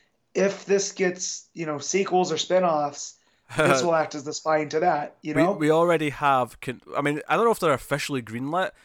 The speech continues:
Speaker 2: but they're already talking about Into the Spider-Verse two and an all-female spin-off, uh, team movie
Speaker 1: Yeah.
Speaker 2: with Spider-Gwen, Silk,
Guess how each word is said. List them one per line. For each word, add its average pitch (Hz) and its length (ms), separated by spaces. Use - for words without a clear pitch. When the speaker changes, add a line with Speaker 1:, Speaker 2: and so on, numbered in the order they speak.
Speaker 2:
but 135 120
they're 135 140
already 165 280
talking 147 320
about 123 240
Into 156 240
the 151 100
Spider-Verse 127 600
two 117 440
and 117 400
an 120 100
all-female 123 760
spin-off, 110 800
uh, 104 160
team 117 220
movie 98 380
Speaker 1:
Yeah. - 200
Speaker 2:
with 110 180
Spider-Gwen, 117 1040
Silk, 117 640